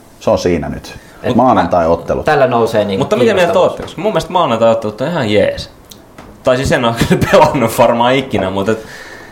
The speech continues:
Speaker 3: ei, mitä muuta maanantai voisi
Speaker 2: Siis
Speaker 3: tehdä?
Speaker 2: mä,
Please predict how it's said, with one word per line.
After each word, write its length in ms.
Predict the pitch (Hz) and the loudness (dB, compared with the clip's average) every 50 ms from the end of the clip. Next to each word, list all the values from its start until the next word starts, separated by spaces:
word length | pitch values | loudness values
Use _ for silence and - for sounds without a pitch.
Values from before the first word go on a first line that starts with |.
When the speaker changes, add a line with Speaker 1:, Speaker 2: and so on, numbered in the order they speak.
| - - - | -20 -12 -4
Speaker 3:
ei, 240 | - - - - - | -2 -2 -2 -2 -4
mitä 220 | - 170 160 165 160 | -6 -2 0 0 0
muuta 280 | 160 170 156 120 104 | 0 -2 -2 -2 0
maanantai 380 | 101 101 98 95 92 90 92 95 | 0 0 0 -2 0 0 0 0
voisi 280 | 95 95 - - - 113 | 0 -2 -6 -8 -4 -2
Speaker 2:
Siis 160 | 110 104 - | -2 -2 0
Speaker 3:
tehdä? 140 | - - 98 | -2 -2 0
Speaker 2:
mä, 220 | 147 165 170 - | 0 0 0 -2